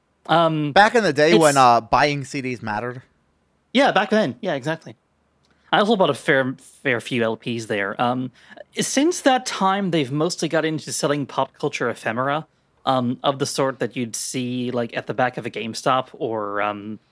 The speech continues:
Speaker 1: anything like that.
Speaker 2: Sure, like a little vinyl toy of Mario jumping up and hitting a question mark block with his head.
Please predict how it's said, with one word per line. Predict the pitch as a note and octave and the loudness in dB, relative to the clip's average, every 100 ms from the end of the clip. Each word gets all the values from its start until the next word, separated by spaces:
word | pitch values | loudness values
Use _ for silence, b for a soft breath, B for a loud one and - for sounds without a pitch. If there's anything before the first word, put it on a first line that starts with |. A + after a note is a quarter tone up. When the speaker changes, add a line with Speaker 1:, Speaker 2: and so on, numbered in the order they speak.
| _ _ _ | _ _ _
Speaker 1:
anything | B2 A#2+ C3 A2+ | -8 -6 -6 -4
like | A2 G#2+ | -4 -6
that. | - G2 A2+ | -4 -2 -2
Speaker 2:
Sure, | - C#4+ | 0 4
like | D3+ D#3 | 6 6
a | G3+ | 6
little | F3+ G#3+ E3 | 6 6 8
vinyl | D#3 E3 D#3 | 6 6 2
toy | - D#3+ D3+ | 0 0 2
of | C3 | 2
Mario | B2+ C3 C3 B2+ A#2 | 0 2 4 2 0
jumping | G#2+ B2 A#2 B2 | 0 -4 -4 -6
up | A2 - | -6 -6
and | G#2+ | -10
hitting | G2+ C3 B2 | -8 -8 -6
a | A2 | -8
question | A#2+ A#2 - | -8 -8 -10
mark | G#2 F#2+ - | -10 -10 -6
block | G2 G2 - | -6 -6 -8
with | - | -18
his | F#2 | -16
head. | - - | -16 -18